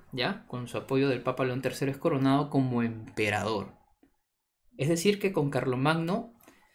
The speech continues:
el antiguo reino franco se convierte en imperio carolingio, porque Carlomagno pertenece a la dinastía carolingia, por eso se llama así, imperio carolingio.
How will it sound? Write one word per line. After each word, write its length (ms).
el 160
antiguo 680
reino 340
franco 560
se 180
convierte 580
en 100
imperio 840
carolingio, 880
porque 280
Carlomagno 640
pertenece 520
a 40
la 80
dinastía 600
carolingia, 560
por 120
eso 80
se 100
llama 200
así, 360
imperio 800
carolingio. 760